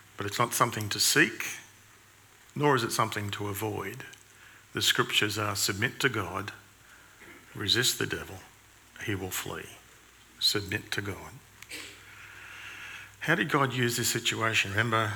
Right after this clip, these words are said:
last week, a couple of weeks ago, I spoke about not Murphy's Law, but Joseph's Law. If anything can go wrong, it will go wrong at the worst time. Joseph's Law,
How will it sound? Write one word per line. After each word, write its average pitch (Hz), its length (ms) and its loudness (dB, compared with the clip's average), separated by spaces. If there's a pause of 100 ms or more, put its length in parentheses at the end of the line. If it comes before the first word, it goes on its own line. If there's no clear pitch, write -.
last 113 320 0
week, 120 140 2
a - 20 2
couple 117 180 2
of 107 40 2
weeks 117 160 0
ago, 110 240 0
I 104 40 -4
spoke 110 300 -2
about 110 320 0 (300)
not 120 160 -4
Murphy's 110 400 2
Law, 117 180 2
but 107 140 -2
Joseph's 117 560 -2
Law. 131 320 -4 (580)
If - 220 -10
anything 117 320 -4
can 117 240 0
go 113 100 0
wrong, 117 280 -2
it 104 100 -6
will 113 180 -2
go 113 140 -2
wrong 113 320 -4
at 107 80 -8
the 101 60 -8
worst 107 380 -6
time. 117 300 -6 (380)
Joseph's 127 520 4
Law, 135 280 -2